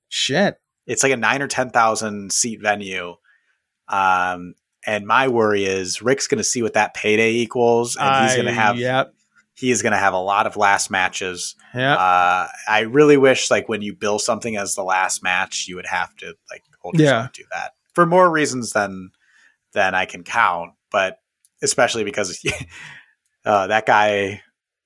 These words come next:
Speaker 2: that guy's never saw a payday he didn't like.
Speaker 1: No, and he's got a lot of financial problems. If you wanna read a really depressing read about him, go on. I think it was on The Ringer, or it may have been on Grandstand.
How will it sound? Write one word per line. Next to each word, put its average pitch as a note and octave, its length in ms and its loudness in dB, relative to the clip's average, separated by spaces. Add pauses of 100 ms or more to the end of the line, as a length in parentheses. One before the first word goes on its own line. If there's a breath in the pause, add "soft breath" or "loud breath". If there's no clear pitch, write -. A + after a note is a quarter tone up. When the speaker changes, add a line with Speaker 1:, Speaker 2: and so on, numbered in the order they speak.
Speaker 2:
that G#2 140 0
guy's G2+ 200 0
never G2 180 0
saw F#2+ 220 2
a F2+ 40 2
payday F2+ 360 0
he F2+ 80 -6
didn't F2 180 -6
like. E2 320 -8
Speaker 1:
No, C3 380 2 (200)
and C#3 320 -2
he's C3+ 400 -4
got A#2+ 240 -4
a B2 40 -8
lot A#2+ 200 -4
of A#2+ 80 -6
financial B2 460 -4
problems. B2 380 -4
If - 80 -10
you D#3 100 2
wanna D#3+ 220 2
read D3+ 160 4
a C#3 60 4
really D#3 260 6
depressing C#3+ 500 2
read C3 220 4
about A#2 300 2
him, B2 200 -6
go C3 220 0
on. B2+ 260 4
I - 60 -2
think F#3+ 180 0
it A3 40 4
was F3 120 6
on D#3+ 80 6
The B2+ 100 2
Ringer, C#3 480 2
or C3 100 2
it - 60 0
may C3+ 140 2
have C3+ 160 2
been B2+ 140 0
on A#2+ 160 -2
Grandstand. B2 800 -6